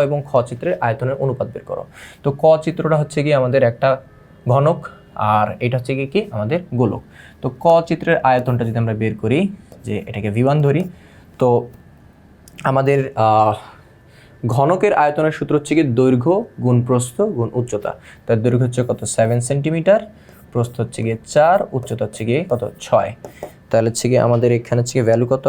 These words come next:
আসবে, ভ্যালু আসবে হচ্ছে গিয়ে seven into four into six, কত আসে, একশো আটষট্টি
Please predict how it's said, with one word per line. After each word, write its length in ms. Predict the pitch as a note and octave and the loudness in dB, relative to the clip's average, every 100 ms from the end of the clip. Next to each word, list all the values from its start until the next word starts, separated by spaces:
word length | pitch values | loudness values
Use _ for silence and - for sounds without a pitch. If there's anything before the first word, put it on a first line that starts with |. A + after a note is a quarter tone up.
| C#3 | 0
আসবে, 200 | C#3 A3 A3+ - | 0 -4 -6 -6
ভ্যালু 160 | G#2+ G#2+ G#2+ | -4 -2 -6
আসবে 140 | A2 | -8
হচ্ছে 140 | - A2 | -4 0
গিয়ে 120 | A#2+ - - | 0 0 0
seven 220 | B2 C3 B2+ | 2 2 2
into 140 | B2+ B2 | -2 0
four 160 | A2+ G#2 A#2 | 0 2 2
into 160 | E3 A#3+ - - - | 0 0 -4 -14 -4
six, 140 | D#3 C#3 - - - | -2 -2 -4 -6 -6
কত 120 | A#2 - A#2 | -6 -4 -4
আসে, 160 | - A#3 - - - - - A2 | -4 -8 -10 -20 -20 -20 -6 -6
একশো 260 | - - F3+ - - - - - - | -6 -2 -2 -4 -16 -20 -20 -6 -4
আটষট্টি 480 | A2 - B2 - | -4 -6 -10 -2